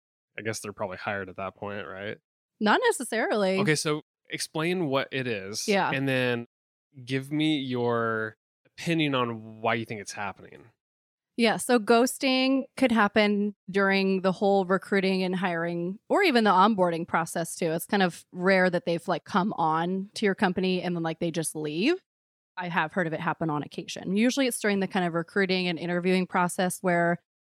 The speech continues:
Speaker 2: they just, like, no matter how many times you reach out to them, they just don't respond, like, won't pick up your phone calls, will not email you, text you back, however it was that you've been communicating with them, and, like, for no apparent reason.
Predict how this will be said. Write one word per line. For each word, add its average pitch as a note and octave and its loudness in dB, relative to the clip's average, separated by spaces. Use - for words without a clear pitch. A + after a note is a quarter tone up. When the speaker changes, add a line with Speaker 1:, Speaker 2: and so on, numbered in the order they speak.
Speaker 2:
they F#3 4
just, F#3+ 0
like, F#3 -2
no F#3+ 0
matter E3+ 0
how F#3 -2
many G3 2
times G3+ 2
you G3+ 2
reach E3+ 0
out E3+ 2
to G3+ -2
them, G3 4
they F#3 2
just F3 -4
don't E3 0
respond, D#3+ 2
like, E3+ -4
won't G3+ 6
pick B3 6
up A#3+ 2
your A#3+ 6
phone A3+ 6
calls, A3 4
will F3+ 0
not F3 0
email E3+ 2
you, E3+ 2
text - -4
you F#3 0
back, A#3 4
however B3+ 6
it A3 6
was G#3 4
that G3+ -2
you've F3+ -2
been F3 0
communicating F3 0
with D3+ -4
them, C#3 -4
and, G3+ 2
like, G3+ 2
for A3+ 2
no G#3+ 4
apparent G3 0
reason. E3 -8